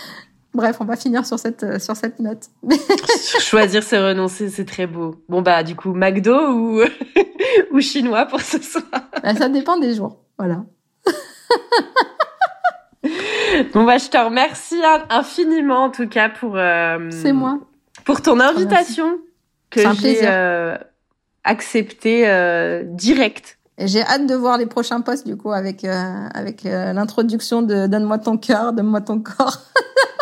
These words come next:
Speaker 1: Ouais, ouais. Ça, euh, franchement, fais-le.
Speaker 2: Ok.
Speaker 1: Ça manque de ça, en fait. Ça manque de, de, de,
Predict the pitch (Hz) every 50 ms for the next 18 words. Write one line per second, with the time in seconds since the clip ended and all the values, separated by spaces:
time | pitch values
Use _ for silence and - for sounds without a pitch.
0 | 480 - - - - - - - - 359 370 - _ _ _ - - 247 262 427
1 | 494 466 466 _ _ _ _ _ _ _ _ - - 202 202 196 196 190 190 -
2 | - 226 - - 233 240 - 381 359 - 339 349 349 294 - _ _ _ _ -
3 | - 480 349 - - 240 220 247 294 311 302 240 262 240 - 330 311 302 254 -
4 | 226 202 - 220 214 247 262 262 233 247 226 220 220 220 208 202 208 214 208 208
5 | 208 202 202 208 208 202 202 208